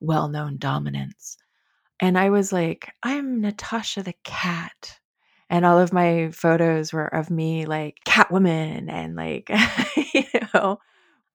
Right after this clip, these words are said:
I wanted to be doing what I was doing, and I wanted to be a dominant, but, like, the role play aspect called to me. I just felt goofy and weird and like I didn't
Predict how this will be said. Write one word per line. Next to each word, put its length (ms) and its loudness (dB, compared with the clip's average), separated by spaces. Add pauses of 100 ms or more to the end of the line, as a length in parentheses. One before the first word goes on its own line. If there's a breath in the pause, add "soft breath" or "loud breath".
I 180 -2
wanted 480 0
to 120 -2
be 120 0
doing 500 0
what 120 0
I 80 0
was 200 -2 (100)
doing, 400 0
and 100 -2
I 60 -2
wanted 300 0
to 60 0
be 120 0
a 40 0
dominant, 580 0
but, 120 -6
like, 180 -4
the 100 -2
role 240 0
play 240 -4
aspect 580 -10
called 300 -14
to 160 -16
me. 260 -12 (460)
I 320 0
just 280 -8
felt 320 0 (480)
goofy 600 -2
and 320 -6
weird 400 0
and 100 -6
like 160 -6
I 120 -2
didn't 360 -6